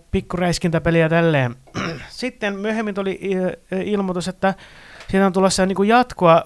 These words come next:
Bright Memory Infinite, joka tuli vuonna kaksituhatta kaksikymmentäyksi. Ja se oli hauska siinä, että mun ei tarvinnut ostaa Infinitea, koska kun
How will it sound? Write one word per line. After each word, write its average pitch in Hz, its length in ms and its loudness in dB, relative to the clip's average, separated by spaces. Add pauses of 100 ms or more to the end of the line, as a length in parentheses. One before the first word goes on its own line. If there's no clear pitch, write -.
Bright 202 360 4
Memory 185 460 2
Infinite, 160 800 2 (960)
joka 160 600 2
tuli 165 800 2 (520)
vuonna 165 420 0
kaksituhatta 165 840 -4
kaksikymmentäyksi. 165 1120 -6
Ja 156 300 2
se 196 160 0
oli 226 240 4
hauska 190 380 0
siinä, 175 240 2
että 156 160 -4
mun 170 120 0
ei 180 60 2
tarvinnut 190 360 0
ostaa 156 320 2
Infinitea, 147 580 0
koska 147 320 0 (640)
kun 165 240 -2